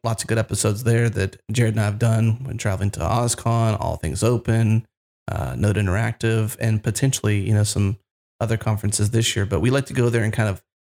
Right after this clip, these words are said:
pull back that hallway track that you don't often get a chance to record and take away and share that with the rest of the world. So we, we sort of have the hallway track conversations you would want to have or have heard, you know, if you were a fly on the wall, so to speak.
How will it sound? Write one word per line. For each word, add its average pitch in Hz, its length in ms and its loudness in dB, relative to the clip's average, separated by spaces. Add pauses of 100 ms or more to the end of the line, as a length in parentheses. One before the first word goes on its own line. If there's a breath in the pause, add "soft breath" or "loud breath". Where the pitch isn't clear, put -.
(120)
pull 214 140 0
back 147 260 0
that 101 160 -2
hallway 117 380 0
track 92 400 -4
that 87 260 -2 (100)
you 107 240 0
don't 120 300 2
often 117 340 0
get 110 120 0
a 107 40 0
chance 107 280 -2
to - 80 -6
record 104 360 0
and 107 120 2
take 107 220 0
away 107 460 0 (420)
and 110 140 2
share 120 160 0
that 113 140 2
with - 80 -4
the 104 60 2
rest 113 160 2
of - 20 -10
the 123 80 0
world. 123 220 2
So - 100 0
we, 120 160 2 (180)
we 131 80 4
sort 127 180 0
of 120 60 0
have 113 300 2
the 107 280 0 (400)
hallway 139 300 0
track 117 300 -2
conversations 110 640 0
you 110 80 4
would 107 240 0
want 110 260 2
to 98 200 0
have 110 500 2
or 117 160 2
have 107 260 0 (680)
heard, 104 380 -2 (100)
you 113 80 2
know, 113 60 4
if 104 100 -2
you 98 60 -2
were 78 60 0
a - 60 0
fly 117 200 -2
on 104 80 -2
the 101 80 -2
wall, 95 220 -2
so - 120 -4
to - 80 -2
speak. - 440 -6